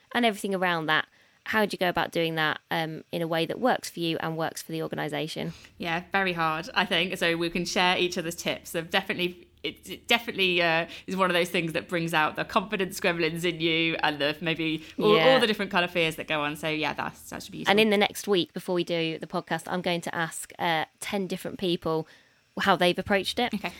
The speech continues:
Speaker 1: so that you, you'll actually, we'll share next week not only kind of our insights, but actually the insights from lots of different people, 'cause I think people have, I, I've seen and experienced people do this in very different ways,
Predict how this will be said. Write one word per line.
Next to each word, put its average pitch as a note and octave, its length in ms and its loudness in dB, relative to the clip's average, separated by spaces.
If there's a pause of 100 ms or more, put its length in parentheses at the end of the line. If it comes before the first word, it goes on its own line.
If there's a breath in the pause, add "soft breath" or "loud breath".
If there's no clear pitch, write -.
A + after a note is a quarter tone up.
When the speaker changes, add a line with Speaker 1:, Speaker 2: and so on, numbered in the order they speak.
(120 loud breath)
Speaker 1:
so F#3 220 4
that F3 180 2
you, F#3 340 4
you'll F#3 280 4
actually, F3+ 440 -2
we'll F#3 160 0
share F3+ 300 2
next F3 240 -4
week F3+ 300 -4
not F#3 160 2
only E3+ 400 0
kind E3+ 160 -6
of E3+ 80 -8
our G#3+ 260 2
insights, D#3 560 -2 (340 loud breath)
but - 140 2
actually F3+ 380 0
the F3 120 0
insights E3+ 300 -2
from F3+ 100 -2
lots F3+ 240 2
of - 60 -12
different - 200 -8
people, D#3+ 260 -2
'cause F3 120 -10
I F#3+ 40 -2
think G#3 160 0
people G3 280 -2
have, F3+ 400 -4 (540 soft breath)
I, F#3+ 160 4
I've F3+ 300 2
seen F#3 400 0
and E3+ 120 -2
experienced E3+ 600 -4
people F3+ 240 -6
do E3+ 160 -2
this E3 140 -6
in E3+ 100 -4
very E3+ 240 2
different - 260 -4
ways, E3 320 2